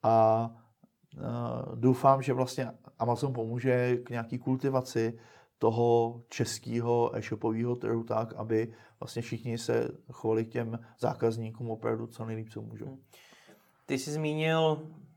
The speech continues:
Speaker 2: druhý gigant, který bychom měli sledovat, a to je investiční skupina Rokeve Jakuba Havrlanta, která, který s podporou Daniela Křetínského, Patrika Tkáče a skupiny P P F koupil za téměř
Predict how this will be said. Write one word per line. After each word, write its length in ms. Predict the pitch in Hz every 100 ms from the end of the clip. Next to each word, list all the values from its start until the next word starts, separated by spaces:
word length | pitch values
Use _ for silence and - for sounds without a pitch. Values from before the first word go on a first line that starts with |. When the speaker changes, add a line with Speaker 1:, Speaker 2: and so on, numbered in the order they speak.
| - 135
Speaker 2:
druhý 340 | 131 131 139 135
gigant, 360 | 135 131 127
který 240 | - 127 123
bychom 240 | 123 131
měli 200 | 127 127
sledovat, 640 | - 123 123 117 107 - -
a 440 | 123 123 123 123 123 180 165 -
to 80 | 131
je 80 |
investiční 480 | 127 135 135 127 151
skupina 560 | - 127 - 135 147 139
Rokeve 400 | 123 - 131 143
Jakuba 380 | 135 135 135 151
Havrlanta, 760 | 131 120 117 110 113 107 104 - - 156 - _
která, 520 | - 123 127 131 131 131
který 280 | 131 135 135
s 80 |
podporou 640 | - 131 - 139 139 143 135
Daniela 340 | 127 131 143
Křetínského, 1080 | 143 135 131 131 - 135 139 135 139 139 135
Patrika 400 | 127 - 135 139
Tkáče 440 | - 131 131 131 139
a 40 |
skupiny 380 | - 127 135 139
P 200 | 131 123
P 220 | 143 143
F 220 | 117 120 -
koupil 380 | 123 123 135
za 340 | 135 139 135 135 - - - -
téměř 560 | 131 131 139 147 -